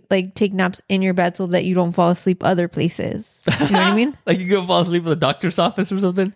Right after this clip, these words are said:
Speaker 1: No, no, no. Like, so if you sleep on the couch and you sit on the couch, like, you're gonna wanna fall asleep on the couch.
Speaker 2: Oh.
Speaker 1: Yeah.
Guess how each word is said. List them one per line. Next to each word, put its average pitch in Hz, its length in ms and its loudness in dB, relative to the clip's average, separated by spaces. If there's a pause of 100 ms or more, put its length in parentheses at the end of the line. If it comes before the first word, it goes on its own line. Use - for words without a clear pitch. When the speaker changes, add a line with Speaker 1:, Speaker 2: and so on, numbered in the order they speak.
Speaker 1:
No, 269 200 0
no, 349 160 0
no. 330 240 2
Like, 240 260 0
so 254 200 0
if 233 160 2
you 220 280 -4 (140)
sleep 285 320 -2
on 285 140 0
the 226 80 2
couch 269 360 0
and 208 180 0
you 208 140 4
sit - 260 -2
on 208 140 -2
the 196 80 -2
couch, 226 380 0
like, 196 180 0
you're 202 260 2
gonna 208 160 0
wanna 190 220 0
fall 185 200 0
asleep 185 340 -4
on 165 100 -2
the 165 80 -6
couch. 185 300 0
Speaker 2:
Oh. 147 1200 2
Speaker 1:
Yeah. 185 400 2